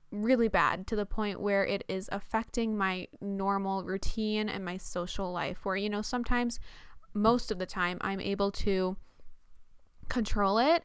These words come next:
and not have it visible on the outside, especially when I am with other people. But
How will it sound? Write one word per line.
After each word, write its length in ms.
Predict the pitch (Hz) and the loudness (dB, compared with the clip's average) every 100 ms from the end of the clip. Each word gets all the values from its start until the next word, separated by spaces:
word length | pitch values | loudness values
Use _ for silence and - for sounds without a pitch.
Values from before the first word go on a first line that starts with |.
| - | -2
and 200 | 226 214 | 0 2
not 320 | 202 196 196 - | 2 2 2 -2
have 220 | 208 208 | -2 -2
it 160 | 190 | 0
visible 380 | 208 196 208 214 | 0 0 0 2
on 180 | 220 208 | 2 0
the 120 | 196 - | -2 0
outside, 640 | 190 - - 185 180 185 | -2 -2 2 4 4 2
especially 640 | - - 185 185 - 208 | -2 -2 -2 2 2 2
when 120 | 202 190 | 2 -2
I 100 | 185 | -2
am 180 | 190 | -2
with 180 | 185 190 | -4 -2
other 220 | - 190 | -2 -2
people. 560 | 190 196 196 226 247 262 | -2 -4 -2 -2 0 0
But 340 | 220 180 - | 0 0 -2